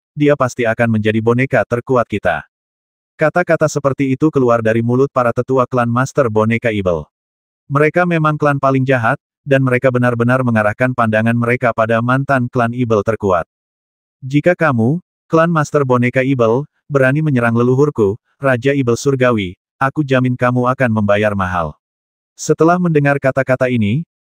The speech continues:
wajah klan Ibel Surgawi menjadi tidak baik. "Aku tidak menyangka itu adalah mayat Raja Ibel Langit." Yi Chen mau tidak mau mengatakan sesuatu seperti ini.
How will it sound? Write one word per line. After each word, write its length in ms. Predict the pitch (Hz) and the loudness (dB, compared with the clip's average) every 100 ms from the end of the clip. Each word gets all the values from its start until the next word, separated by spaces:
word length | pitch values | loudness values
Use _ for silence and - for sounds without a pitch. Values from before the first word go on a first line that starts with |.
| - | -2
wajah 400 | 131 127 139 135 | 0 2 0 0
klan 220 | 156 151 | -2 0
Ibel 160 | 131 127 | 0 -2
Surgawi 480 | - 127 123 131 131 | 0 -2 2 0 2
menjadi 480 | 123 117 131 127 | 0 2 2 0
tidak 300 | - 110 101 | -2 -2 0
baik. 220 | 95 85 - _ _ _ _ _ _ - | 0 -2 -8 _ _ _ _ _ _ -4
"Aku 240 | 151 151 190 | -2 0 0
tidak 240 | 175 147 | 2 0
menyangka 400 | 139 127 127 131 | 2 0 0 -2
itu 400 | 127 - 117 147 | -2 0 2 2
adalah 240 | 123 113 | 2 0
mayat 320 | 113 117 123 131 | 2 0 0 0
Raja 400 | 131 143 147 113 | 0 0 0 -2
Ibel 240 | 117 113 | 0 0
Langit." 320 | 107 92 87 _ _ _ | 0 -2 -6 _ _ _
Yi 160 | 143 151 - | 0 0 2
Chen 180 | 170 | 0
mau 240 | 180 160 151 | 2 0 0
tidak 240 | 143 127 | 0 0
mau 240 | 123 131 147 | 2 2 2
mengatakan 480 | 123 113 117 123 | 0 0 0 -2
sesuatu 560 | 123 139 - 139 139 98 | -4 -6 -2 -2 0 -4
seperti 560 | - 131 123 135 110 92 | -4 -4 -4 -2 -4 -4
ini. 240 | 78 | -6